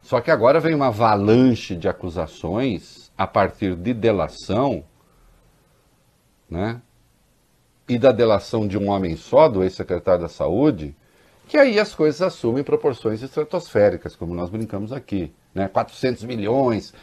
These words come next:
safadeza em todas as secretarias, ele ficaria com cinco por cento de todos os contratos. Nem o Sérgio Cabral conseguiu fazer corrupção em todas as secretarias.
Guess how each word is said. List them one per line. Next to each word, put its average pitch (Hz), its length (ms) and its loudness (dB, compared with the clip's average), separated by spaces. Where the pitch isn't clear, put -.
safadeza 131 680 4
em 120 100 -2
todas 120 480 2
as 113 100 -4
secretarias, 107 1000 -2
ele 131 220 -2
ficaria 120 440 0
com 120 160 -4
cinco 147 440 -4
por 95 160 -4
cento 127 360 -6
de 110 80 -6
todos 120 280 -6
os 117 120 -12
contratos. 101 520 -2
Nem 214 400 2
o - 40 0
Sérgio 214 300 0
Cabral 151 440 6
conseguiu 113 420 -4
fazer 110 240 -4
corrupção 104 520 -4
em 95 60 -2
todas 92 360 -4
as 90 100 -10
secretarias. 82 760 -6